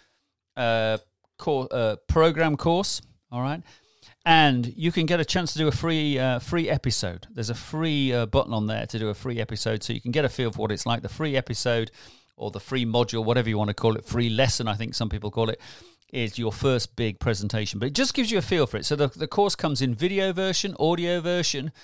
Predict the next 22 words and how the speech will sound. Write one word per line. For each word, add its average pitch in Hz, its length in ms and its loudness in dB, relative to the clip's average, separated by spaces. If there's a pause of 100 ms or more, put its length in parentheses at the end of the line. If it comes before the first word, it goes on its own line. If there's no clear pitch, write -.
(380)
there 107 120 -6
are 110 40 0
summary 180 460 0
notes, 165 560 0
there's 113 200 -6
P 175 300 0
D 160 200 0
Fs, 156 380 2 (220)
and 123 100 -6
there's 127 140 -2
checklists 131 580 -2
with 127 240 -4
each 185 260 -4
of 151 60 -6
the 139 60 0
modules, 110 460 -2
and 117 100 -4
it - 80 -8
follows 165 320 -2
the 135 100 -8
seven 190 540 2
steps, - 680 2